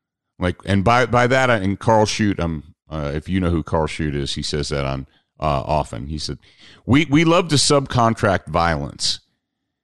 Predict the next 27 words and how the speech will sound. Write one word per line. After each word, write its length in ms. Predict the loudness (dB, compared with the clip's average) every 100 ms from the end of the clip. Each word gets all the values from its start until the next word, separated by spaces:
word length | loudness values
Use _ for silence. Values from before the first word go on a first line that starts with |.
| _ _ _ _ _ -4
We 120 | 0
subcontract 840 | 2 2 2 2 2 2 2 2
it 120 | -2
through 140 | 0 0
our 80 |
police 380 | 0 2 2 2
departments 560 | 0 2 2 2 -2 -2
and 80 | -4
our 60 |
sheriff's 400 | 0 2 2 0
departments. 540 | -2 0 0 0 -2 -2
We 120 | -2
subcontract 880 | 2 2 0 0 -2 0 0 0 -2
violence 640 | 0 0 0 0 -2 -2
through 180 | -2 -2
hired 640 | -2 0 2 2 0 -4 -2
armed 380 | 2 2 2 0
security 760 | -4 -2 0 2 0 0 -2
and 140 | -2 -2
so 240 | 0 0
forth." 340 | 0 0 0 -4 _ _ -20 _ _ _ _ _ _ _ _ _ _ _
Why, 380 | -2 2 4 2
why 340 | 0 2 4 4
do 100 | 4
we 140 | 4
have 280 | 4 2 0
to 360 | 0 0 0